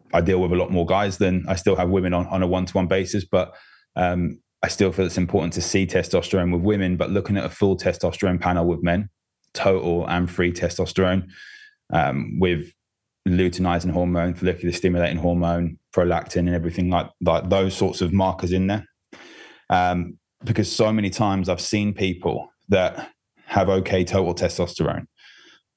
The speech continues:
but their sex hormone binding globulin is high and, um, their free testosterone is really low,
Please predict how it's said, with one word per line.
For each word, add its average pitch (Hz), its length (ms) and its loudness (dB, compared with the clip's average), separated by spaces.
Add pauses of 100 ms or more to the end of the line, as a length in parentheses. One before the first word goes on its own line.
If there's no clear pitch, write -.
(140)
but 90 320 2
their 87 480 2
sex - 320 0
hormone 90 240 2
binding 87 320 0
globulin 92 420 0
is 87 140 -4
high 101 340 2
and, 82 380 -4 (380)
um, 80 500 0 (240)
their - 80 -4
free 107 280 0
testosterone 92 720 0
is 85 100 -2
really 87 240 0
low, 107 320 -4